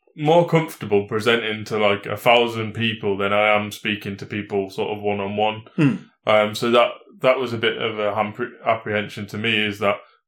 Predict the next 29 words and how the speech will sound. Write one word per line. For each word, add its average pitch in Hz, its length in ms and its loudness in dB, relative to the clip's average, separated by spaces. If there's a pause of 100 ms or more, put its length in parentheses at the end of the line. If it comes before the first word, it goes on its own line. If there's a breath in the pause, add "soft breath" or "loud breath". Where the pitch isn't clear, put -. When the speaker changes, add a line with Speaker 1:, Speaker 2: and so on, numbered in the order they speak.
(200)
Speaker 1:
meeting 120 380 -2
new 110 160 -2
people, 110 640 0 (560 soft breath)
obviously 113 380 -2
meeting 107 260 -2
experienced 107 840 2
people 107 320 -4
within 104 300 -2
the 101 100 -2
game. 101 520 2
Speaker 2:
Hmm. - 680 -2
Speaker 1:
Um, 98 540 2 (1400)
yeah, 104 300 4
and 101 200 -6 (1600)
tournaments 135 500 2
and 127 160 -4
things, 127 500 -2
especially 117 500 -4
with 110 120 -8
forty - 300 -2
K, 117 260 4
they 104 140 2
get 101 180 -2
a - 20 -6
bit 104 160 -2
of 107 120 -2
a 101 40 -6
bad 104 300 2
rap 104 240 2